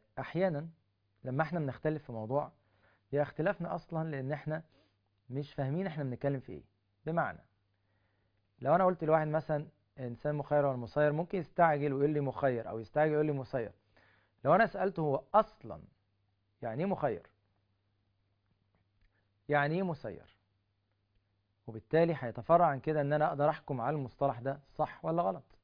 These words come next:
لأن أنت هتكتشف إن في خلال مناقشتي في الحلقة النهاردة إن أنا هطلع إن المصطلحين دول غلط. يعني حتى الاختيارات المتاحة في السؤال إنسان مخير ومسير، الإجابة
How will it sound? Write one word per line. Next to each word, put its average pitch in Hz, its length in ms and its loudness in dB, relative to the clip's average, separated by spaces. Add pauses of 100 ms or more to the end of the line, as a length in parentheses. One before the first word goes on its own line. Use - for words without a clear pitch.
(840)
لأن 120 120 -4
أنت 160 140 0
هتكتشف 160 540 0
إن 131 140 -4
في - 100 -16
خلال 160 280 4
مناقشتي 143 440 -4
في - 60 -12
الحلقة 139 280 -2
النهاردة 143 440 0 (480)
إن 127 80 -4
أنا 143 200 0
هطلع 165 420 2
إن 135 140 -2
المصطلحين 135 800 -2
دول 196 220 2 (140)
غلط. 139 400 2 (1200)
يعني 117 120 -8
حتى 196 240 6
الاختيارات 165 480 6
المتاحة 151 480 0
في - 80 -8
السؤال 135 260 0
إنسان 147 220 -2
مخير 147 300 2
ومسير، 143 400 2 (480)
الإجابة 160 480 4